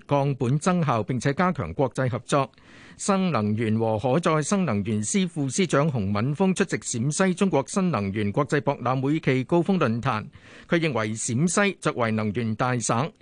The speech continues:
煤炭、石油、天然氣等自然資源豐富，隨之以風電、光伏為代表嘅新能源產業方興未艾，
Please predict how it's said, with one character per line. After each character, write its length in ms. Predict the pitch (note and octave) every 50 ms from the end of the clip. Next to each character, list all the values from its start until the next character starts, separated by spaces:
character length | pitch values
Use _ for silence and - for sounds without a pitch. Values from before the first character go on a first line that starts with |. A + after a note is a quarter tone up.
| - - -
煤 280 | - - B2+ B2 B2+ C3
炭、 300 | - E3+ E3+ D3+ D#3 D3+
石 300 | - - - D#3+ C3+ B2+ - -
油、 280 | B2 G#2+ G#2+ G#2 G#2 -
天 180 | - G#3+ G#3 G3+
然 220 | D3+ A#2+ F#2+ G2
氣 160 | G#2 C#3+ C#3 C3+
等 180 | C#3 C#3+ F3
自 140 | F3 - D#3+
然 340 | C#3+ A#2+ G#2+ G2 F#2+ G#2 G#2
資 140 | - - F#3+
源 300 | E3+ C#3 G#2 F#2 F#2 F#2
豐 200 | - F#3 F3+ F3
富， 300 | - E3 D3 C3 - - - - - - - -
隨 180 | - C#3 B2+ B2
之 140 | - D#3
以 180 | D3+ C3 D3 D#3+
風 320 | D#3+ - A3 G3+ G3+ G3
電、 280 | E3+ - C#3 C3 A#2+ A2
光 280 | - F#3+ F#3+ F#3+ G3 G3
伏 120 | - D#3 - -
為 180 | G#2+ G2 F#2+
代 180 | G2 - C3 B2 G2+
表 100 | D#3+ E3+
嘅 140 | E3 D#3
新 280 | C#3 - G#3+ G3 F#3+ F3+
能 240 | C3+ G2+ G2+ G2 G2
源 240 | G#2+ A2 G2+ G#2+ G#2+
產 280 | - - A#2+ B2 C#3
業 160 | E3+ D3+ C3+
方 260 | - - F3+ F3 F3+ E3
興 160 | F#3+ F#3 D#3
未 160 | B2 A#2+ A#2+
艾， 160 | A#2+ A#2+ A2+